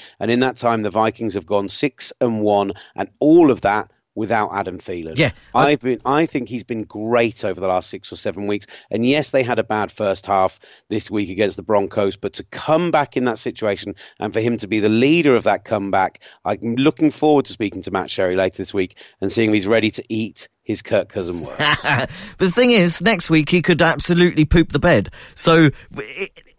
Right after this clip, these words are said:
Speaker 2: th-, there is always that, and Sherry will always have that to come back. But it does look like that he is putting the team back on his shoulders now that Thielen's out. Um, a natural leader for that offense, Thielen. Um, and he's getting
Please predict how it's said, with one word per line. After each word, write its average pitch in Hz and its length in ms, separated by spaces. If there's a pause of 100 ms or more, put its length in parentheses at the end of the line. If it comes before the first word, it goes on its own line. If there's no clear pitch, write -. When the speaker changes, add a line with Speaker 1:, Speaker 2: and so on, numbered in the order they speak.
(220)
Speaker 2:
th-, 202 160
there 190 300
is 190 140
always 185 420
that, 165 240
and 135 100
Sherry 185 300
will 156 160
always 175 380
have 156 160
that 151 140
to - 100
come 147 220
back. 151 340 (320)
But 131 240
it 123 160
does 156 320
look 139 240
like 110 340 (360)
that 127 180
he 131 500 (140)
is 131 160
putting 135 260
the 131 80
team 143 320
back 117 220
on 123 100
his 113 80
shoulders 117 480
now 120 160
that 107 120
Thielen's 113 460
out. 107 280 (360)
Um, 107 360
a 120 80
natural 127 440
leader 120 280
for 110 140
that 101 140
offense, 113 440
Thielen. 101 400 (360)
Um, 107 540 (100)
and 117 120
he's 107 140
getting 120 440